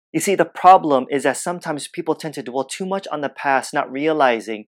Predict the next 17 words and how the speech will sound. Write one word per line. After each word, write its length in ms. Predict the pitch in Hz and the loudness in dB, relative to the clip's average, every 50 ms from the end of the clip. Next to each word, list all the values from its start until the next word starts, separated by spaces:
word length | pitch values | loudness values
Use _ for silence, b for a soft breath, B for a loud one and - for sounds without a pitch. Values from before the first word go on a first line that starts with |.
| _ _ _ - | _ _ _ -4
that 180 | 139 131 - | -4 -2 0
focusing 480 | - 190 185 - - 196 - 208 185 165 | 0 0 0 0 -2 -2 -2 -2 -4 -4
on 100 | 143 131 | -4 -2
all 180 | - 139 147 147 | 0 0 0 0
your 180 | 120 120 113 | -2 -6 -8
pain 480 | - - - - 139 139 151 165 175 160 | -8 -8 -6 -6 -4 -4 -4 -6 -8 -6
and 100 | 147 135 | 0 2
all 100 | 135 135 | 2 2
the 100 | 127 123 | 2 0
things 200 | 117 139 139 131 | -4 -4 -6 -4
that 120 | 131 - - | -4 -2 -2
irritated 480 | 123 131 135 135 - 147 139 139 123 | -2 -2 -2 -4 -4 -6 -4 -4 -4
you 80 | 143 139 | -6 -2
back 240 | - 147 143 143 - | 0 0 0 0 -2
in 100 | 147 143 | -8 -8
the 60 | 135 | -4
day 280 | 139 147 147 151 - | -4 -4 -4 -4 -8